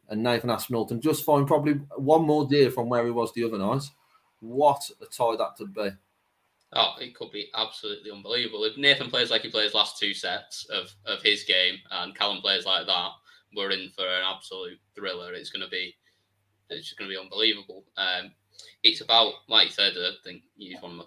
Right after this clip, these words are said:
Speaker 2: favourite words in there as well. If you play like a numpty in the next <laughs> game, then it's not gonna be any good. And that, that's the main thing for him, really, is backing that up, because that was the main reason I quite fancied Brendan to win today, was the fact that the consistency, and we've seen from Callan,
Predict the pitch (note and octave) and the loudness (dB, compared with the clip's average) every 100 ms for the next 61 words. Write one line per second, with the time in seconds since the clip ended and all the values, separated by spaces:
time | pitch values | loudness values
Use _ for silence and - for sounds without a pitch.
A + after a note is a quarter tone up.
0 | - F#2+ F#2 F#2+ F#2+ G2+ G#2 G2 G2 F#2+ | 0 2 2 0 2 4 4 0 -2 0
1 | F#2+ G#2 G2+ F#2+ G2 F#2 G2+ F#2+ G2 G2 | 0 0 0 0 -2 0 2 2 2 -2
2 | A2 A2 A2 G#2 G2+ - - - B2 A2+ | -4 0 2 2 4 4 2 2 4 4
3 | G#2+ A2 A2+ A2+ B2 G#2+ G#2 G#2 C#3 A#2 | 0 -2 -2 -4 0 4 4 4 2 2
4 | G2+ G#2 G#2 - - - - C3+ - A#2+ | 2 2 0 0 -16 -4 0 0 0 4
5 | A2 G#2 C3+ C#3 C#3 F#2+ G#2+ G#2+ F2+ F#2 | 6 6 4 2 0 0 2 2 0 -6
6 | F2+ - F#2+ - F#2 F2 B2 - _ G#2 | -8 -4 -4 -4 -8 -4 -4 -6 _ -6
7 | G2 - - _ _ _ _ _ - B2+ | -4 -6 -12 _ _ _ _ _ 0 0
8 | C#3+ C3 A#2 A2 A2 G#2 G#2 G#2 - _ | 0 2 2 6 6 6 4 2 -2 _
9 | - G#2+ - G2 F#2 E2+ G2+ G2 F2+ F2 | -4 -2 -2 -4 -8 -6 -4 -4 -4 -10
10 | G2 G#2+ C3 - E2+ F2 F2+ - G2 - | -4 -2 -2 -4 -2 -2 -2 -4 -4 -2
11 | F#2 - _ _ _ _ _ A2+ - G2+ | -4 -4 _ _ _ _ _ -12 -8 -6
12 | F#2+ A#2+ - G2 F#2+ E2+ F#2+ - F#2+ F#2+ | -2 -4 -4 -8 -4 2 2 2 -4 -4
13 | F#2+ G#2 - A#2+ A2+ A2 G2+ G2+ F#2+ F2+ | -6 -10 -4 0 0 -2 -10 -6 -4 -2
14 | F2+ | -6